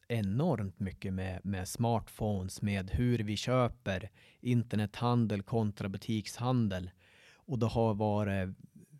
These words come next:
väldigt lärorikt och, eh, hängt med i de här svängarna. För det utvecklas ju så otroligt fram-,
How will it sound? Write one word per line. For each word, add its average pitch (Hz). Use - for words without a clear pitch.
väldigt 135
lärorikt 110
och, -
eh, 92
hängt -
med 143
i 113
de 104
här 107
svängarna. 104
För 123
det 120
utvecklas 104
ju 95
så -
otroligt 131
fram-, 92